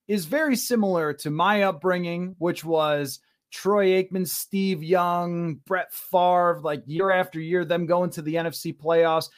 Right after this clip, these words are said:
in the A F C, Jim Kelly, Dan Marino, and then the next generation after that with Brady, Roethlisberger, Manning, like, every year, year in and year out. And then now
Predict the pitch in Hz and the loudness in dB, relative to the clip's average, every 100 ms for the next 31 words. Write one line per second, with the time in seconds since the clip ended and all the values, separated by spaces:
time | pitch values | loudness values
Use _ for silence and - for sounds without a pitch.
0 | _ - 156 151 180 185 - - 175 165 | _ -10 -10 -4 0 0 0 -2 -2 -4
1 | _ - 175 170 - 170 170 160 165 170 | _ -8 -4 -4 -2 0 2 0 2 2
2 | 165 156 170 170 165 147 175 277 294 196 | 2 0 0 0 0 -2 0 2 4 2
3 | 220 - _ - 180 254 254 - 233 190 | 0 -2 _ -2 0 0 -2 0 2 2
4 | 180 170 - 165 156 147 180 262 165 170 | 2 0 -2 -4 -4 -4 0 2 2 0
5 | - _ 156 170 127 214 254 220 165 131 | -6 _ -4 -4 -2 4 6 4 0 -4
6 | 196 247 226 - 180 127 185 175 139 143 | 0 2 4 2 -2 -2 0 0 0 -2
7 | 151 214 254 240 180 139 139 147 220 240 | 0 2 4 4 0 -2 -6 -6 -2 -2
8 | 208 208 196 233 202 160 214 214 202 190 | 0 0 0 2 2 0 0 2 2 0
9 | 185 196 190 180 135 - _ _ 185 190 | 2 2 4 2 0 -4 _ _ -2 0
10 | 196 185 240 277 156 160 196 | 2 2 2 2 2 0 -4